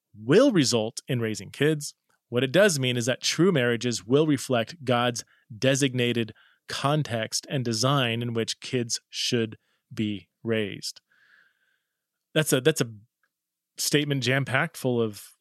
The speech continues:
um, some stuff, um, which if and when you read the book, I'll let you kind of interact with the longer discussion I have in chapter two of the book.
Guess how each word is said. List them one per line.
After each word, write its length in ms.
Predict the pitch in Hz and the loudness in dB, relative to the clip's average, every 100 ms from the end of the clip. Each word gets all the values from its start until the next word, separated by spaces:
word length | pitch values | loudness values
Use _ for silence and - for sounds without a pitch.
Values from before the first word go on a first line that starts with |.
| - | -10
um, 360 | 120 107 104 123 | -10 -10 -12 -12
some 140 | - | -10
stuff, 420 | - 131 160 - - | -4 -2 -2 -8 -12
um, 480 | - 113 107 104 107 _ - | -8 -8 -8 -14 -18 _ -6
which 420 | 127 - - - _ _ | -6 -4 -10 -12 _ _
if 160 | 143 139 | -4 -2
and 80 | 143 | 0
when 120 | 147 | 2
you 80 | 156 | 4
read 120 | 165 | 4
the 40 | |
book, 180 | 160 156 | 4 4
I'll 100 | 117 | 2
let 200 | 117 - | 0 -2
you 200 | 113 110 | -6 -6
kind 180 | 104 113 | -8 -10
of 80 | 104 | -10
interact 360 | 113 107 98 - | -10 -10 -10 -12
with 200 | 107 _ _ 330 | -12 _ _ -10
the 140 | 160 107 | -4 0
longer 340 | 123 170 151 | 4 4 4
discussion 400 | 117 - 107 110 | 2 -2 -2 -6
I 80 | 104 | -6
have 160 | 104 | -6
in 80 | 101 | -8
chapter 240 | 95 110 - | -10 -12 -8
two 100 | 113 | -8
of 40 | |
the 60 | |
book. 120 | 95 | -8